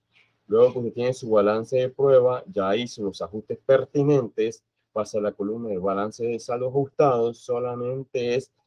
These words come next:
mm, transcripción o pase de la sumatoria o resta entre el movimiento débito y crédito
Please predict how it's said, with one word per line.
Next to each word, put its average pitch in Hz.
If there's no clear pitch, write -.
mm, 98
transcripción 143
o 131
pase 135
de 98
la 95
sumatoria 143
o 143
resta 135
entre 110
el 104
movimiento 110
débito 135
y 143
crédito 139